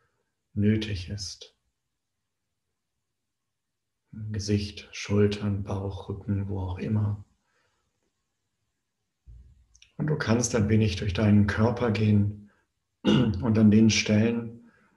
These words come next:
an denen du den Eindruck hast, dass du festhältst, wenn du möchtest, entscheiden, ein ganz kleines bisschen an diesen Stellen loszulassen, mit der Ausatmung zusammen.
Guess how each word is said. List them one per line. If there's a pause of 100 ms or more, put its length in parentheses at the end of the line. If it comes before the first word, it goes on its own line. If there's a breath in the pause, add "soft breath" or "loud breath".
(720 loud breath)
an
denen
du
den
Eindruck
hast,
dass
du
festhältst, (1000)
wenn
du
möchtest,
entscheiden,
ein
ganz
kleines
bisschen
an
diesen
Stellen
loszulassen, (540 soft breath)
mit
der
Ausatmung
zusammen.